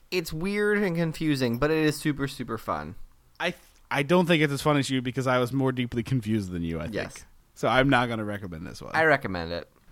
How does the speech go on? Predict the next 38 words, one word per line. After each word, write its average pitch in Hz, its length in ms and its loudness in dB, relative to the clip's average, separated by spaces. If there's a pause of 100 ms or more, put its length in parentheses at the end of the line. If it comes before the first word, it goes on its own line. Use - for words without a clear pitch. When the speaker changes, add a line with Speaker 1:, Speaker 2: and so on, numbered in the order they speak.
(480)
Speaker 2:
Thank 185 180 4
you 208 80 2
guys 185 220 6
so 175 160 6
much 175 180 6
for 165 100 0
listening 151 300 2
to 143 80 0
the 131 80 0
show. 143 360 2
We 131 200 0
really, 120 400 0
really 117 180 -2
appreciate 127 440 -6
it. - 100 -10
Come 190 220 0
hang 190 180 4
out 185 140 4
with 165 120 0
us 180 240 4
on 147 280 2
Friday, 160 320 2
May 156 160 2
nineteenth 151 400 -2
at 147 80 -4
the 135 80 -6
Single 147 300 -2
Carrot 143 280 -4
Theater 147 240 -4
in 135 140 -2
Baltimore 135 480 -4
and 127 200 -6
hear 147 220 -2
us 135 220 -4
do 139 240 -4
a 127 140 -2
live 127 360 -2
show 156 540 4